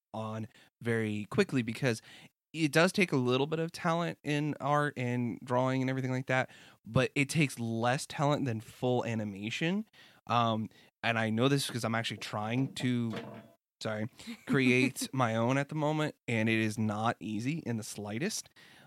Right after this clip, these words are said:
Speaker 1: Uh, and it's called an animatic, which, uh, you heard us reference just a minute ago. Um, essentially, it is a full animation, but it's missing ninety percent of the frames, essentially.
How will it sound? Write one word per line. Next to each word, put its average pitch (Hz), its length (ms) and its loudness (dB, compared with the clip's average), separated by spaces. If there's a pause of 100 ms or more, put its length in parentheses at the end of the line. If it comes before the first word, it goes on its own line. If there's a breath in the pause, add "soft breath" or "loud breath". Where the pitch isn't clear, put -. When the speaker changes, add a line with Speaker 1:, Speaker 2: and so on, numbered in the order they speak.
(120)
Speaker 1:
Uh, 101 320 0 (320)
and 113 480 -2 (320)
it's 131 240 2
called 120 300 4
an 110 80 -4
animatic, 104 640 2 (180)
which, - 360 -8
uh, 110 120 -6
you 107 180 -6
heard 107 220 -4
us 101 340 -8 (420)
reference 110 380 -6
just 104 160 -8
a 104 80 -8
minute 104 300 -6
ago. 92 400 -12 (320 loud breath)
Um, 117 260 2
essentially, 170 720 2
it 143 220 0
is 165 500 4
a 143 120 -2
full 156 340 0
animation, 127 800 0
but 117 300 -4
it's 123 240 -2
missing 117 540 0 (720)
ninety 123 600 2
percent 117 360 2
of 101 80 0
the 98 60 -10
frames, 95 420 -10
essentially. 87 600 -10